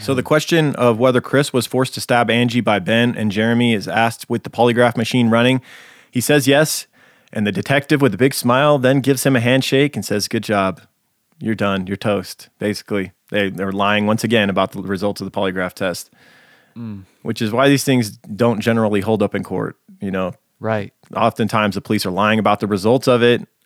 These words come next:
Speaker 1: Oftentimes it's all up to interpretation by who's running the machine. Uh,
Speaker 2: Right.
Speaker 1: there's just too many variables. Um, Chris and detectives then head back to the interrogation room where they, the story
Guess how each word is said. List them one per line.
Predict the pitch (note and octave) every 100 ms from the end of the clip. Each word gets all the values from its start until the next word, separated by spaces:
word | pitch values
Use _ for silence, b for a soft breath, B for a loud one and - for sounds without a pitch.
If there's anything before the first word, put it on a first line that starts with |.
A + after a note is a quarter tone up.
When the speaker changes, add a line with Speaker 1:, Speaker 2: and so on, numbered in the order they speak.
| -
Speaker 1:
Oftentimes | G2 G2 G#2 G2+ G2+ G2 F#2+
it's | -
all | G2 G2
up | F#2+ G2+ G2 -
to | G#2
interpretation | F2+ G2+ - - G#2 - G#2
by | F#2
who's | F2+ G2
running | F2+ G2 F#2+
the |
machine. | F2+ - A#2+ A2+ A2 - b b b b b b b b G2+
Uh, |
Speaker 2:
Right. | F#2 F2+
Speaker 1:
there's | F#2
just | G2+ -
too | C3
many | A#2+
variables. | G2 F#2 F2 - F#2 - _ _ _ _ _ -
Um, | E2+ - A2+ _ _ _ _ _
Chris | - D#3+ -
and | B2
detectives | A2+ C3 A#2+ A#2+ G#2+
then | B2 C3
head | C3 B2+
back | A2+ A2+ -
to | A#2
the | G#2+
interrogation | G2+ A#2+ A#2 A2 A2 G#2+
room | A2 A2
where | G#2 G2
they, | G#2+ A2
the | G#2+ A2
story | - C3+ C#3 C3+